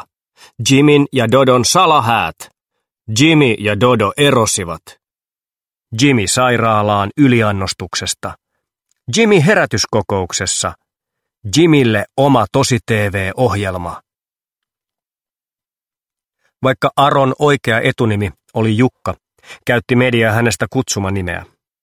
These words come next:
Se alkoi silloin, kun hän lähti edustamaan Suomea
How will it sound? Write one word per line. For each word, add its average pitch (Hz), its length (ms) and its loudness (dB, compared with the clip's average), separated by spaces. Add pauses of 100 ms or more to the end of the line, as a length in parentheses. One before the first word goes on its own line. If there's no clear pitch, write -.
(240)
Se 139 120 -4
alkoi 151 320 0
silloin, 135 540 2
kun 110 160 -4
hän 107 140 -2
lähti 110 280 -2
edustamaan 107 520 -2
Suomea 104 460 -2